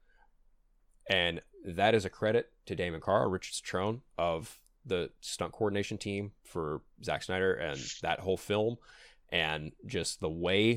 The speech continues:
that they brought that whole fight to life, the way how Batman tactically took out twenty-four different people and still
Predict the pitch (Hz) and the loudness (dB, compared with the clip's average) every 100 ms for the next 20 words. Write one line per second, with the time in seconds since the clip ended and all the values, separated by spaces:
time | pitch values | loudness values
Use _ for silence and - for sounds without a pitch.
0 | 107 - 80 78 78 82 87 - 78 - | 2 -2 -2 -2 4 4 4 2 2 2
1 | - 110 - - 95 - - 69 71 95 | -2 -2 -2 4 4 4 -4 0 6 8
2 | 151 - - - - - 78 80 82 80 | 6 2 -16 -20 -6 0 4 6 6 8
3 | 78 82 87 95 - 95 92 - 107 104 | 6 6 8 8 8 6 4 6 8 8
4 | - - 101 - 98 - 95 95 - - | 6 4 4 6 6 8 10 10 8 2
5 | - 123 135 - 131 127 135 131 101 127 | 6 8 8 8 10 10 8 4 2 4
6 | 131 156 170 175 - - - - 120 104 | 8 10 10 6 -6 -20 -2 8 12 12
7 | 98 101 - - - - - 131 107 87 | 10 4 0 -6 -2 2 10 12 12 8